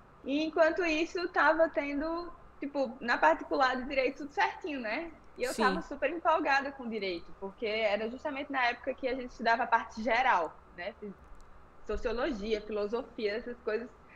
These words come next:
Speaker 1: mais gerais, eu amava. Todo mundo diz que é a parte ruim, vai passar logo, pois é a parte que eu gostei.
Speaker 2: <laughs>
Speaker 1: Aí eu fiquei realmente só com o direito.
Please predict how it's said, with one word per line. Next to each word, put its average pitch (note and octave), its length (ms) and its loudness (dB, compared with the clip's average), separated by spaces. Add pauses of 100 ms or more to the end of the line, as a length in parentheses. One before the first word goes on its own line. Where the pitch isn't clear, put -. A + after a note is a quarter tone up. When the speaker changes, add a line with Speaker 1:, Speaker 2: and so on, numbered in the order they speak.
(320)
Speaker 1:
mais G#3 320 4
gerais, B3+ 560 6
eu G3+ 120 0
amava. G3+ 460 0
Todo G#3+ 200 -8
mundo A#3 260 -8
diz G#3+ 220 -4
que - 100 -2
é G3+ 80 10
a G#3+ 60 8
parte A3+ 320 4
ruim, B3 240 -2
vai A3 120 6
passar A#3 400 2
logo, G#3 280 -2
pois G#3 140 -6
é A3 60 2
a A3+ 60 2
parte A3+ 240 -4
que A#3 60 -6
eu G#3+ 60 -6
gostei. A#3 540 -6 (160)
Speaker 2:
<laughs> D#4 1600 6
Speaker 1:
Aí D#4+ 140 4
eu D#4 160 4
fiquei F4+ 500 4
realmente F4+ 500 0
só D#4 200 2
com F#4 160 -6
o F4+ 80 -4
direito. C4+ 600 0